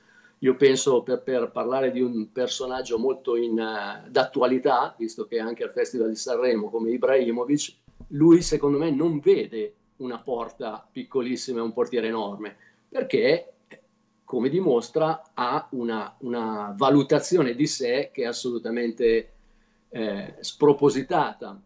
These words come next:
e non penso che sua mamma gli abbia mai detto: "Sei un incapace", da piccolo, perché,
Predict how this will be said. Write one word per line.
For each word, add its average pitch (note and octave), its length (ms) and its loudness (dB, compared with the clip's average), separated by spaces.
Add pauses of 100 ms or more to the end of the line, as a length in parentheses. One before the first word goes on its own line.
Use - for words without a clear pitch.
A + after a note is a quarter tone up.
(120)
e B2 120 -12
non C#3+ 300 -6
penso D#3+ 400 -2
che B2 320 -8
sua C3 260 -8
mamma C3 280 -4
gli A#2+ 100 -4
abbia A#2 240 -4
mai A#2 180 -4
detto: A#2+ 320 0
"Sei A2+ 200 -2
un A2+ 100 -2
incapace", A2 640 -4
da G#2+ 100 -10
piccolo, G#2 460 -10
perché, D3+ 340 4